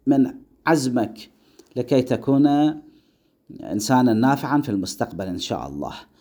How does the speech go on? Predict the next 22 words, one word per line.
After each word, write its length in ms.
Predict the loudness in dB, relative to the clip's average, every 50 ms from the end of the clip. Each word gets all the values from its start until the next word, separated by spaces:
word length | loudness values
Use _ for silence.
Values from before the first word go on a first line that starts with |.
| _ _ -8
وفي 220 | -4 0 4 4
رواية 300 | 4 6 6 6 4 4 4 2
أخرى 280 | 2 2 0 -2 -2
عن 200 | 0 0 0 0
الإمام 380 | 0 0 2 2 2 2 2 0
الكاظم 480 | -2 -2 0 0 0 0 0 0 -2
عليه 240 | -2 -2 -2 -2 -4
السلام: 460 | -4 -6 -4 -4 0 2 2 2 2
"إياك 600 | 2 0 0 0 2 2 4 4 4 2 0 0
والضجر 720 | 0 2 2 2 0 -2 -4 -2 -2 0 0 0 0 2 2
والكسل، 960 | 2 2 2 2 0 -2 -4 -6 -10 -8 -4 -2 -2 0 0 0 -2 -4 -6 -12 -20 -20 _ _ _ _ _ _ _ _ _ _ _ _ _ _ _ _ _
فإنهما 800 | 0 2 4 6 8 10 8 8 6 4 2 2 4 4 6 6
يمنعانك 880 | 6 4 4 2 2 2 2 2 2 4 4 6 6 4 4 2 -2 -4
حظك 720 | -4 -4 -4 -4 0 0 0 0 0 -2 -4 -4 -4 -4
من 260 | -4 -2 0 0 0 0
الدنيا 540 | 0 -2 0 2 4 4 4 4 4 6
والآخرة". 1040 | 6 8 8 8 8 6 6 6 8 8 6 6 2 -4 -2 -2 -2 -4 -6 -8 -10 -16 -20 _ _ _ _ _ _ _ _ _ _ _ _ _
فواحد 440 | 0 2 4 4 4 4 2 2 2
يصير 240 | 2 2 2 0 2
خسر 380 | 2 0 0 0 0 0 0
الدنيا 400 | -2 -2 0 2 2 4 4 4
والآخرة. 800 | 4 4 2 2 2 0 -2 -4 -4 -6 -10 -10 -10 -10 -12